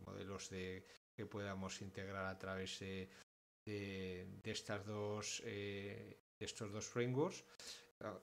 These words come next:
Open A I, Azure Open A I y modelos de Hugging Face, y luego, eh, todo lo que en principio, un plu-, ah, vía plugins o agentes, vamos a poder, eh, añadir,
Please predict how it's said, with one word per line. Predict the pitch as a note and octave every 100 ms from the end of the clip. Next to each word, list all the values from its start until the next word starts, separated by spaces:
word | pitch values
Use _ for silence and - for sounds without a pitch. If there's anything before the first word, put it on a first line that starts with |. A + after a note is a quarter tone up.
| -
Open | A2 - A2+
A | G#2+ G#2 G#2+ B2
I, | A#2+
Azure | G2+ - G#2+
Open | G#2+ A2 G#2+
A | G#2+ A2 B2+
I | D3+ D#3
y | G#2 G2 F#2
modelos | F#2 G2 G2+ G2+ F#2+
de | G#2+
Hugging | - A2+ G#2+ A#2
Face, | A2+ C#3+ E3 F#3 - - - _
y | A#2
luego, | A#2 A2 G2+ A2+ C#3 -
eh, | A2+ G2+ G2 F#2+ F#2 F#2 F#2+ G2+ - _ _ _
todo | C3 B2+ C3+
lo | B2+ A#2+
que | G#2 G2+ G2 G#2
en | G#2
principio, | G#2 A2 G#2+ C3 B2+ C3+ D3+ F#3 -
un | G2 G2+
plu-, | - A2+ G#2+ - -
ah, | F#2+ F#2+ -
vía | A#2 A2 G#2
plugins | - A2 A2 A2+ A2+ A2 -
o | F#2
agentes, | F2+ - A2 A2+ G#2+ B2 C3 - - - - - _
vamos | G#2 A#2 A#2 A2+
a | G#2+
poder, | G#2+ G#2 G#2+ A2 G#2
eh, | - G#2 F#2+ F#2+
añadir, | A2 G2+ G2+ G2 G2 G#2+ A#2+ C3